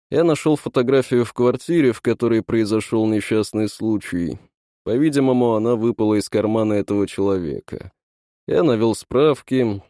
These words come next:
и узнал, что снимок произведён фотографом в Путни и что человек зашёл за снимками в десять часов утра того же самого дня, когда послал рассыльного.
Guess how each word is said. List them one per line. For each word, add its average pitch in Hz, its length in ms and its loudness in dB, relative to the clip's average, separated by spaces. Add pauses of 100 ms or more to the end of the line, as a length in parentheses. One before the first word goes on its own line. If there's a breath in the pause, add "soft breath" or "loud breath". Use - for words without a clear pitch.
(100)
и 156 140 -2
узнал, 127 500 2
что 101 200 -4
снимок 143 500 0
произведён 104 600 -2
фотографом 131 800 0
в - 180 -12
Путни 139 580 0 (500)
и 180 140 -2
что 127 220 -2
человек 127 500 2
зашёл 113 400 0
за 104 160 0
снимками 127 540 0
в 101 100 -2
десять 123 380 -4
часов 117 400 -2
утра 156 300 0
того 170 320 0
же 131 120 -2
самого 110 460 0
дня, 139 280 0
когда 113 380 0
послал 107 520 0
рассыльного. 76 840 -4